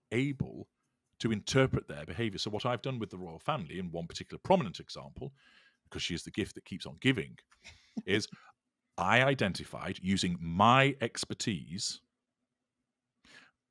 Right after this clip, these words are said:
as to what she is. Now, many people go, "I'm on board with that. That makes sense to me." Other people go, "Oh, you're just a nasty hater, racist man."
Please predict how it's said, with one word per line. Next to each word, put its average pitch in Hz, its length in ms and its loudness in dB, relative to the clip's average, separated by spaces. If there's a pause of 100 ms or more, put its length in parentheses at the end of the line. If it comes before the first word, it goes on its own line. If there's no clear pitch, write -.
(140)
as 120 100 4
to 131 80 2
what 127 160 4
she 147 200 0
is. 76 240 -6 (1700)
Now, 98 340 4
many 117 260 2
people 98 320 -4
go, 101 300 2
"I'm 113 160 4
on 113 100 2
board 139 260 -4
with - 200 -16
that. - 220 -12 (240)
That 98 200 -2
makes 95 260 -8
sense 127 240 -10
to - 80 -16
me." - 160 -20 (520)
Other 196 180 4
people 85 360 -2
go, 92 300 2 (640)
"Oh, 98 280 6 (380)
you're 80 200 -4
just - 240 -8
a - 40 -16 (220)
nasty 82 500 -2
hater, 85 540 -4 (140)
racist 110 480 -2
man." - 260 -14